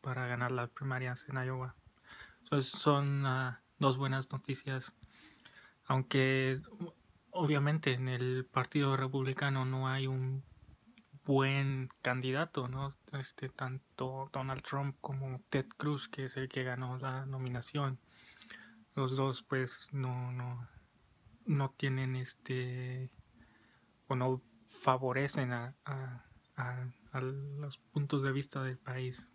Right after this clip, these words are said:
pienso. Pero, este, a seguir esperando los resultados para ver hacia dónde, hacia dónde van estas elecciones.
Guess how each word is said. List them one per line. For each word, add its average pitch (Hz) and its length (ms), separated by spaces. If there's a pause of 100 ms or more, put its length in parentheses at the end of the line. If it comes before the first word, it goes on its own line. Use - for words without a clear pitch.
(100)
pienso. - 240 (1300)
Pero, 131 500
este, 123 400
a 120 180
seguir 139 280
esperando 139 460
los 135 160
resultados 139 800
para 123 680 (1600)
ver 143 580 (120)
hacia 139 360
dónde, 135 420 (180)
hacia 131 240
dónde 131 220
van 131 200
estas 127 340
elecciones. 127 600